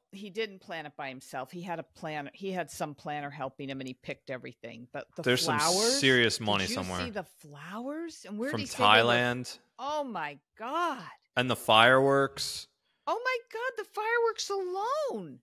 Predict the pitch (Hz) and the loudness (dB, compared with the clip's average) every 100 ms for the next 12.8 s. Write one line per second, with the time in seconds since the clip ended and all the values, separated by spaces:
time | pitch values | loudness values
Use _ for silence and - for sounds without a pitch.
0 | - 147 151 151 135 123 117 101 90 87 | 4 6 6 4 4 2 2 2 2 0
1 | 87 - - - _ - 247 302 302 175 | -2 -8 -12 -18 _ -12 -8 -4 -4 -4
2 | 120 _ _ _ _ _ _ _ _ 220 | -8 _ _ _ _ _ _ _ _ -2
3 | 240 269 277 254 - - 208 196 208 220 | 0 2 2 2 0 2 6 8 6 4
4 | - 151 131 110 - - 175 170 160 170 | -10 -6 -6 -8 -12 -8 -6 -6 -8 -14
5 | 175 165 - 160 160 156 143 - 147 139 | -6 -6 -2 -2 0 -2 -6 -10 -12 -12
6 | 127 - - 349 269 202 233 - 480 - | -10 -10 -4 0 0 0 -4 4 4 8
7 | 508 - 453 - 135 110 - - 135 151 | 4 4 -6 4 4 4 -2 0 4 4
8 | - - 143 165 160 - 135 - 147 135 | 2 -2 0 0 -2 -6 -10 0 2 2
9 | 170 175 180 170 - - _ - 131 110 | 2 2 2 0 -4 -12 _ 0 0 0
10 | 104 - 104 98 95 95 101 104 104 101 | -4 2 4 4 2 0 0 0 -4 -6
11 | 117 113 110 123 151 139 123 120 113 101 | -4 -4 -2 -2 4 6 8 6 4 2
12 | 110 104 - 95 92 92 92 | 4 4 2 -4 -4 -4 -6